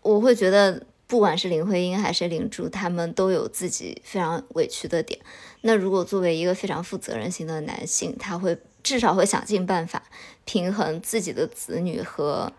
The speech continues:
他现任老婆的关系吧。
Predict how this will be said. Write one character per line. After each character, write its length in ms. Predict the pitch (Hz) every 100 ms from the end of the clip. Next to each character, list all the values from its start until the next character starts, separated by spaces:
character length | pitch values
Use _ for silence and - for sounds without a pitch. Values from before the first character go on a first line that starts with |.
| _ _ _ _ _ -
他 180 | - 180
现 240 | 180 190
任 160 | 175 165
老 140 | 160 -
婆 180 | -
的 120 | 127 139
关 240 | 156 165
系 160 | -
吧。 120 | -